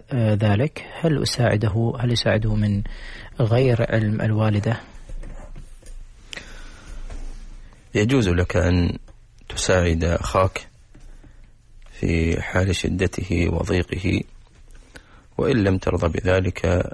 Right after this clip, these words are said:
Speaker 2: الوالدة، لأن صلة الرحم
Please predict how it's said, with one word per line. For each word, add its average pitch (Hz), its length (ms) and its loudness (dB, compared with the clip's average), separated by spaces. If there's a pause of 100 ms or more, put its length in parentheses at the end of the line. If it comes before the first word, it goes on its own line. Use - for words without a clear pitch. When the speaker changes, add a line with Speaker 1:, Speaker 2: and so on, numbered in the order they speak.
(160)
Speaker 2:
الوالدة، - 500 0 (1400)
لأن 90 520 4 (240)
صلة 123 360 0
الرحم 90 520 0